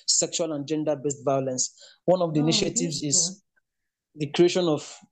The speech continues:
Speaker 1: gender equity and social inclusion clubs in secondary schools. So I saw it because it was focused on, on, on, that's on the northern part of the country, and it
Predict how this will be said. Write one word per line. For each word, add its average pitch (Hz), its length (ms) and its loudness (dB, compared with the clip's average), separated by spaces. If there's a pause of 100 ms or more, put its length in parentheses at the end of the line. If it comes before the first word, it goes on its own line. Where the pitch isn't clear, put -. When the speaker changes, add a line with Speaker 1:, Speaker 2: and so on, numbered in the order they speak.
(180)
Speaker 1:
gender 180 340 2
equity 165 400 -2
and 143 140 0
social 151 320 2
inclusion 151 560 0
clubs 139 500 -4 (200)
in 139 80 4
secondary 156 520 0
schools. - 380 0 (400)
So 170 260 4
I 170 120 -4
saw 254 300 0
it 240 120 -8
because 208 480 -2
it 185 140 -8
was 175 180 2
focused 220 400 -4 (480)
on, 156 240 0 (100)
on, 147 380 2
on, 139 560 0
that's 151 280 -2
on 147 120 0
the 151 60 2
northern 180 380 0
part 170 180 -4
of 135 100 -10
the 135 160 -8
country, 151 480 -4 (500)
and 135 340 4 (320)
it 147 140 6